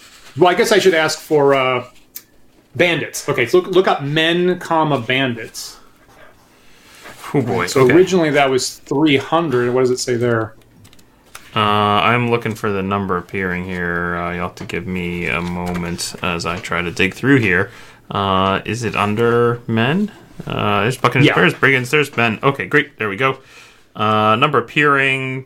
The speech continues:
Speaker 2: ten to forty, twenty to seventy, ten to forty. Yeah.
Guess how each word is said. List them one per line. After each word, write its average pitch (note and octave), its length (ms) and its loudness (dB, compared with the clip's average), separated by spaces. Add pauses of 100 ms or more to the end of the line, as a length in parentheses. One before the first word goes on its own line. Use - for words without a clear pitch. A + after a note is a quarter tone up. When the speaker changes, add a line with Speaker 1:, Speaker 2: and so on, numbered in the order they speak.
Speaker 2:
ten D#3+ 180 -6
to D3+ 100 -8
forty, G3+ 1000 -6
twenty F3 280 -2
to F3 60 -6
seventy, F#3+ 1120 0 (800)
ten - 180 -2
to D3+ 100 -6
forty. E3+ 720 0 (2000)
Yeah. A2+ 220 2